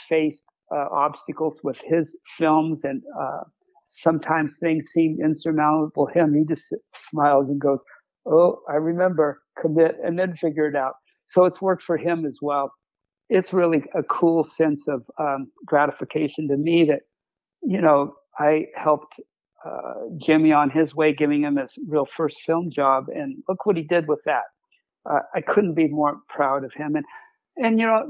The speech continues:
Nathan, on that to-, uh, on this theme, uh, it's another one that I explore in the book.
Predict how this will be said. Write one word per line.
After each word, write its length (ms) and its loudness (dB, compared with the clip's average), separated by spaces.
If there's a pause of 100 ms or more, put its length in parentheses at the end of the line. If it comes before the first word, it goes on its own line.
(200)
Nathan, 420 -4
on 160 4
that 220 0 (380)
to-, 140 -2
uh, 540 -10 (280)
on 100 -4
this 300 -2
theme, 340 0 (160)
uh, 180 -4
it's 200 -6
another 360 2
one 180 0
that 120 0
I 100 2
explore 520 -2
in 100 -2
the 60 -4
book. 280 -4